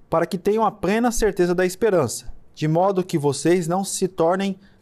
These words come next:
negligentes, preguiçosos, ociosos, mas, mas imitem aqueles que por ma-, por meio da fé e da paciência recebem a herança prometida."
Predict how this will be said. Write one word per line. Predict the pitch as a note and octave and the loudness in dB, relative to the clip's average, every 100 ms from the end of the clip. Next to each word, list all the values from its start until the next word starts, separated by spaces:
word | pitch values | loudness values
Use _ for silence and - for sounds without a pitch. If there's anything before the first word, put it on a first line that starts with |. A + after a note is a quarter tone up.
| - | -4
negligentes, | E3+ A3+ A3+ A3 F3 G3 - - - | 0 0 0 -2 0 -2 -4 -8 -8
preguiçosos, | - D3 D3 - F#3 F#3+ E3+ A#2+ | -4 -2 -2 -2 2 2 2 0
ociosos, | C3+ C3+ F3 F3 F#3 F3 - - - - - | -4 0 0 2 0 -4 -16 -20 -20 -20 -10
mas, | D#3 F#3+ A3 G#3+ G#3+ - _ _ | 0 2 2 0 -6 -14 _ _
mas | D#3 E3+ G#3+ - - - - | -2 0 0 -2 -6 -6 0
imitem | G3+ A3 A#3 B3 | 2 2 2 0
aqueles | G#3+ - G#3 G#3 G3+ | -2 0 2 2 -2
que | - | -4
por | F#3+ - E3 | -4 0 0
ma-, | E3 F#3 - | 2 0 -2
por | - | -2
meio | D#3+ F3+ G#3+ | 0 0 0
da | E3+ | -2
fé | - E3 F#3+ | 0 0 0
e | |
da | E3+ E3 | 0 -2
paciência | - F#3 A#3+ - E3 D#3+ F#3 - G3+ F3 | -4 -4 -4 -4 -4 -4 -6 -6 -8 -4
recebem | G3+ - E3+ D#3 E3 | -4 0 0 0 -2
a | E3+ | -2
herança | D3+ C3+ C#3+ - | 0 0 -2 -6
prometida." | D3 D#3 D#3 - A#2+ A#2 | -4 -4 -4 -4 -4 -6